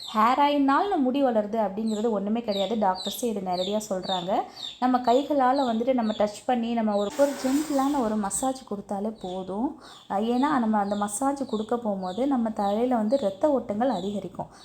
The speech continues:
ரத்த ஓட்டங்கள் அதிகரிக்கும் போது எல்லா இடமும் சீரா பாயிறப்ப நமக்கு வந்து ஹேரோட வளர்ச்சி வந்து தூண்டப்படுது. இதுதான் இதோட மெயின் பாயிண்ட். மத்தபடி எங்க எண்ணெயை தேய்ச்சா முடி வளரும், உங்க எண்ணெயை தேய்ச்சா முடி வளரும்னு சொல்றதெல்லாம் அது சும்மா தான். வாசத்துக்காண்டி கொஞ்சமா ஆயில்ல வெட்டி வெறும்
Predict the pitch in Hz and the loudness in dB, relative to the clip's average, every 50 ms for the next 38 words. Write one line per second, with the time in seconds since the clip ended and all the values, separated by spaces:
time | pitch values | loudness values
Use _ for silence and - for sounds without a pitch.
0 | - - - 240 233 233 - 359 349 320 311 277 262 254 233 202 190 202 233 - | -10 -4 -2 -2 0 2 2 2 2 2 2 2 2 2 2 0 0 0 0 0
1 | 254 240 220 233 226 208 196 196 240 277 233 220 247 240 233 247 269 285 277 - | 0 0 0 -2 -2 0 0 2 2 2 2 2 2 2 2 2 2 0 0 0
2 | 254 254 262 262 254 - 220 202 208 208 196 196 - 294 311 285 240 220 220 - | -2 2 2 2 2 2 -2 -2 -2 -2 -4 -4 -4 -2 0 0 0 0 0 -2
3 | 208 220 233 294 302 294 233 214 226 247 262 254 247 226 220 196 196 196 214 226 | -2 0 0 0 -2 0 -2 0 0 2 2 2 2 2 0 0 2 0 0 -2
4 | 220 - 262 233 202 214 262 269 - 247 247 233 226 - 175 175 - 165 - - | -2 -4 -4 -2 -2 -2 -2 0 0 0 0 0 -2 -6 -10 -8 -8 -10 -10 -10
5 | - - - - - - - 208 208 214 233 269 285 254 214 208 196 190 185 185 | -16 -20 -20 -20 -18 -8 -4 -2 0 2 2 2 2 2 2 2 2 2 2 2
6 | 190 190 185 185 185 196 202 208 233 269 269 - 208 180 196 196 190 - - - | 2 2 0 0 -2 -2 -2 0 0 -2 -2 -2 -2 -2 -2 -4 -4 -6 -6 -8
7 | - - - - - - 208 196 - 214 220 233 254 254 240 214 214 220 247 262 | -12 -18 -18 -18 -12 -10 -4 -2 0 0 0 0 0 0 2 0 2 2 2 2
8 | 254 277 269 254 254 254 269 277 277 - 254 247 247 262 240 226 226 226 240 233 | 4 4 2 4 4 4 2 2 2 2 0 0 2 2 0 2 2 0 0 0
9 | 226 226 233 240 233 220 226 233 240 240 240 247 240 233 226 220 - 226 214 220 | 0 0 0 0 0 0 0 0 0 0 0 -2 -2 -2 -2 -2 -2 -2 0 0
10 | 220 233 226 220 220 226 233 - - 202 196 202 196 202 214 240 247 202 180 185 | 0 0 0 0 -2 -2 -4 -4 -4 -4 -2 -2 -2 0 0 -2 -2 -2 -4 -4
11 | 190 185 - 214 208 220 226 220 196 202 214 262 339 - - - - - - - | -6 -6 -4 -2 0 0 0 0 0 0 -2 -2 -4 -6 -12 -20 -20 -20 -16 -14
12 | 240 226 226 220 233 240 - 247 247 233 233 240 247 285 320 - 254 240 233 240 | -10 -6 -4 -4 -2 -2 -2 -4 -4 -4 -4 -2 -2 -2 -2 -2 -4 -2 -2 -2
13 | 240 240 240 233 226 220 233 233 233 233 226 214 196 196 - - 233 220 190 - | -2 0 0 0 0 0 0 -2 -2 -2 -2 -2 -4 -6 -6 -4 -4 -2 -2 -2
14 | 214 240 254 247 | -2 -2 -2 -2